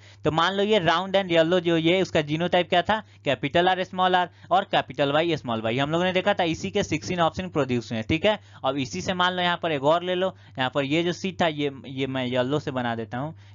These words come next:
ये भी येलो होगा, फिनोटिपिकली तो येलो ही दिख रहा है। अब जीनोटाइप के बेसिस पे तो हम लोग थोड़े देखेंगे, और ठीक है,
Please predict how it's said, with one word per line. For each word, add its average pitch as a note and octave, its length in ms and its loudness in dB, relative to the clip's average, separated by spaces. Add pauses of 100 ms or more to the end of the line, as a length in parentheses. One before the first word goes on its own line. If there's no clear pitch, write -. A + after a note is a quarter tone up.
ये C3 160 2
भी D3+ 140 -2
येलो D3+ 340 4
होगा, F3+ 220 2
फिनोटिपिकली D3+ 720 -6
तो G#3+ 140 -4
येलो F#3+ 280 2
ही A3+ 120 -4
दिख F#3 180 -6
रहा C#3+ 80 4
है। C3+ 60 0
अब C3 60 -12
जीनोटाइप F#3+ 460 -2
के G3+ 80 -6
बेसिस G3 280 -4
पे G3 120 -4
तो G3 100 0
हम F#3+ 60 -6
लोग F#3+ 180 -6
थोड़े G3+ 160 2
देखेंगे, B2 460 -4 (300)
और C3 140 2
ठीक E3 220 -4
है, G#3 140 2